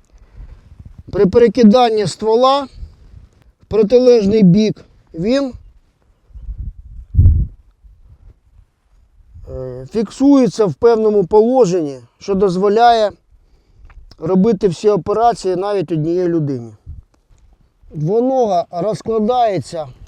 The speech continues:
розводиться в бойове положення. Механізм горизонтування фіксується на трубі підйомного механізму.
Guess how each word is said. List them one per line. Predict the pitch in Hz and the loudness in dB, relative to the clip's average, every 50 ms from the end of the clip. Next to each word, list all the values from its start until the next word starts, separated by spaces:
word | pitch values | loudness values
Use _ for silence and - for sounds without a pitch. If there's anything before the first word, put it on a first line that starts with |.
| - - _ _ - - _ _ _ _ _ _ _ _ _ _ _ _ _ _ _ _ _ _ | -20 -20 _ _ -20 -20 _ _ _ _ _ _ _ _ _ _ _ _ _ _ _ _ _ _
розводиться | 156 160 170 165 190 208 233 226 196 190 170 139 - 190 170 127 - - | -14 -10 -6 -4 -4 -2 0 0 0 0 -2 -4 -6 -10 -12 -12 -12 -10
в | 190 190 185 165 - _ _ - - - - _ _ _ _ | -10 -8 -8 -10 -12 _ _ -20 -20 -20 -20 _ _ _ _
бойове | 151 135 170 196 202 208 214 233 240 196 | -10 -8 -6 -4 -2 -2 -2 -2 -4 -6
положення. | - 190 175 165 156 147 139 131 151 165 175 202 220 233 226 _ _ _ _ _ _ _ - - - - - - _ _ _ _ - _ _ _ _ _ _ _ 160 | -6 -6 -6 -6 -6 -6 -8 -10 -12 -12 -12 -12 -14 -18 -20 _ _ _ _ _ _ _ -20 -20 -20 -20 -20 -20 _ _ _ _ -20 _ _ _ _ _ _ _ 0
Механізм | 175 208 - 226 247 262 277 285 294 277 220 202 220 - - _ - | 0 0 4 4 4 4 6 6 4 4 4 2 0 -2 -4 _ -4
горизонтування | 156 139 165 208 233 240 240 214 240 254 226 190 - 247 247 247 240 220 190 175 156 143 135 120 110 104 - _ _ _ _ _ _ _ _ _ _ _ _ _ _ _ _ | 0 4 6 6 6 6 4 4 2 2 2 0 -2 0 4 6 6 6 6 6 4 2 0 -2 -4 -8 -16 _ _ _ _ _ _ _ _ _ _ _ _ _ _ _ _
фіксується | - 208 247 220 - - - 302 302 302 277 240 202 131 - - 160 139 123 110 110 - - _ - - - _ _ _ | -6 -4 -2 -2 -2 0 2 6 6 6 6 6 2 0 -2 -4 -8 -10 -10 -12 -16 -20 -20 _ -20 -20 -20 _ _ _
на | 160 156 170 190 202 202 208 202 190 - _ - - - - _ _ _ _ _ - - - - - - - - - - | -4 -2 0 0 0 0 -2 -4 -6 -12 _ -14 -14 -14 -16 _ _ _ _ _ -20 -18 -16 -16 -16 -16 -18 -20 -6 0
трубі | - 196 208 190 165 180 214 226 | 4 6 6 8 8 8 6 4
підйомного | - - 202 165 170 196 214 214 220 220 208 208 202 | 4 4 4 4 6 6 6 4 4 2 0 0 0
механізму. | 202 202 196 - 190 185 190 175 147 131 127 123 | 0 -2 -2 -2 -2 -2 0 0 -2 -2 -4 -6